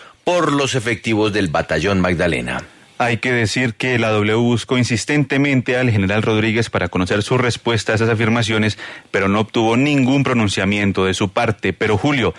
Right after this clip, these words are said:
Speaker 2: los señalamientos contra altos oficiales contenidos en el documento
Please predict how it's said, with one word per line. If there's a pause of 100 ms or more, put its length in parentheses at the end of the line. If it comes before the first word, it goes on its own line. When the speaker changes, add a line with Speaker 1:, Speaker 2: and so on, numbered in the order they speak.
(300)
Speaker 2:
los
señalamientos
contra
altos
oficiales
contenidos
en
el
documento